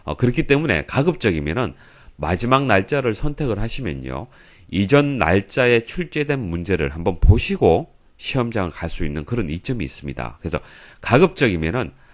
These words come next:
마지막 날짜를 선택하는 것이 좋아요. 근데 마지막 날짜를 선택을 하려면은 선착순으로 정해지기 때문에, 어, 이제 실기시험 접수 첫 번째 날짜에 가급적이면은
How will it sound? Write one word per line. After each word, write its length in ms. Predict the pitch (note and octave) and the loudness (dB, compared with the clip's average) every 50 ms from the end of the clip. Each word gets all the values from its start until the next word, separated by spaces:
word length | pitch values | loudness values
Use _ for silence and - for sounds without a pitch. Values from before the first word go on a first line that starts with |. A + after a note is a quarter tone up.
| - _ | -20 _
마지막 480 | _ C#2 C#2+ E2 E2 G#2 G#2+ A#2 A#2+ B2+ | _ -4 -4 -4 -4 -2 -2 -4 -2 -2
날짜를 460 | G#2+ D2 D2 D2+ - F#2+ F2 E2+ E2+ | -2 -2 -2 -2 -4 -6 -4 -4 -4
선택하는 680 | E2 - - F2 E2+ - - F3+ - - G2+ E2 E2 D2+ | -6 -6 -6 -6 -6 -4 -6 -6 -4 -4 -4 -4 -4 -6
것이 320 | D2+ D2+ - - C3+ - | -6 -8 -8 -10 -12 -6
좋아요. 500 | - - - D#2 D2 C#2 C2+ B1 A#1+ - - - - - - - - - | 0 0 2 2 0 -2 -6 -8 -10 -14 -18 -20 -20 -20 -20 -20 -6 -4
근데 140 | D#3+ D#3 C3+ | 2 2 4
마지막 380 | F2 D#2+ F2+ G2 C3 C#3+ D3 C#3+ | 6 6 4 4 4 2 2 2
날짜를 300 | C3+ B2+ C3 - E3 C#3 | 2 2 2 2 0 0
선택을 360 | - C3 C3 C3 C3+ A2 F#2+ | 0 -4 -4 -2 -4 -4 -4
하려면은 500 | G2+ A2 G#2+ G2+ F2 D#2 D#2 G#2+ G#2 D2+ - - - - - _ _ | -4 -4 -4 -4 -4 -4 -4 -4 -6 -8 -10 -12 -20 -20 -20 _ _
선착순으로 960 | - - G3 F#3+ F3+ - F3+ D#3+ - - C3+ A2 G2+ F#2+ G#2 G#2+ A2+ A#2 - - _ _ _ | -2 2 2 2 2 2 -2 -2 -2 -4 -2 -2 0 0 2 0 0 0 -4 -10 _ _ _
정해지기 560 | - - E2 E2 F2+ F2 F#2+ G#2+ G#2 A2 - | -2 0 0 0 0 -2 -4 -4 -4 -4 -4
때문에, 500 | - E2+ D#2 D2+ D2 C2 B1+ B1+ D2+ A#2 - - - _ _ _ - - - | -4 -6 -6 -4 -6 -6 -6 -8 -8 -10 -12 -16 -20 _ _ _ -20 -16 -8
어, 640 | C2+ C#2+ C#2 C#2 C2 C2 C2 B1+ B1 B1 B1 A1+ A1 C2 | -4 -2 -2 -2 -2 -4 -6 -8 -10 -10 -12 -10 -10 -10
이제 380 | D2+ - E2+ D2 B1+ G#1 G1+ G1+ - - - | -8 -6 -6 -4 -4 -6 -8 -10 -10 -12 -10
실기시험 640 | - - F#3 F3+ E3+ E3+ E3 D3+ - F3+ D#3 C#3+ A#2 | -8 -4 -4 0 2 2 2 2 2 0 0 0 -2
접수 560 | - - A2+ A2 - - - C#3 G#2 D2 C2 - - - - - _ _ - | 0 0 0 0 0 -6 -4 -2 -2 -2 -4 -8 -14 -20 -20 -20 _ _ -2
첫 280 | - - - - - | 2 4 4 4 4
번째 340 | F#3+ F#3 F#3 F3+ F3+ F3+ D#3+ | 0 0 0 -2 -2 -4 -4
날짜에 540 | A2+ E2 D2+ D#2 - - A2 G2 E2+ D2+ - | -2 -2 -2 -4 -4 -4 -2 -2 -2 -2 -4
가급적이면은 920 | - - F#2+ F#2 G#2+ F2 - - F2 D2+ C2+ C#2 C2+ C2+ D2+ G#2 C3 G2+ | -6 -8 -4 -4 -4 -4 -4 -6 -6 -6 -6 -6 -8 -8 -8 -6 -8 -8